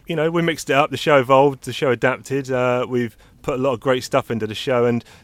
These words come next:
it's S-Jubs, you giving praise. I wanna give praise to all three of you boys for, you know, being on the journey of this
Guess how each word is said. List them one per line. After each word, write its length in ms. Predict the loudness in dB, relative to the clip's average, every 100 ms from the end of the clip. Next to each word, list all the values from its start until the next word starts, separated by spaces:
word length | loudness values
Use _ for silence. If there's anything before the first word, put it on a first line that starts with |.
| _
it's 200 | -12 -2
S-Jubs, 440 | 0 2 2 2
you 140 | 0 -2
giving 260 | 0 -2
praise. 320 | 0 0 2 4
I 100 | 4
wanna 200 | 4 2
give 260 | 2 0
praise 480 | 0 2 2 0 -4 -12 -20 -6
to 440 | 0 4 4 2 0
all 160 | -2
three 200 | 0 0
of 40 | 0
you 100 | 0
boys 320 | 2 4 2
for, 380 | 0 4 4 4 0 -8
you 80 | -2
know, 160 | -2
being 200 | 2 2
on 120 | 4 2
the 80 |
journey 560 | 2 4 4 2 0 -2
of 200 | -4 -2
this 340 | -2 -4 -6